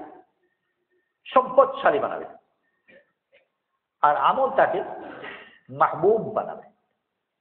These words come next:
বলে, "ইন কুনতুম তুহিব্বুনা আল্লাহ ফাত্তাবিউনি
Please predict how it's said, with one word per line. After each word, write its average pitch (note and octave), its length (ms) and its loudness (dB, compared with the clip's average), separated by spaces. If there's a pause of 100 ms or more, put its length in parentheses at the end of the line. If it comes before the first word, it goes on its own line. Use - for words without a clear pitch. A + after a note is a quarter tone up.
(2750)
বলে, D#3+ 200 4
"ইন D3 120 -6
কুনতুম D3+ 260 -4
তুহিব্বুনা G3+ 400 2
আল্লাহ B2 540 -2 (720)
ফাত্তাবিউনি G3 1120 4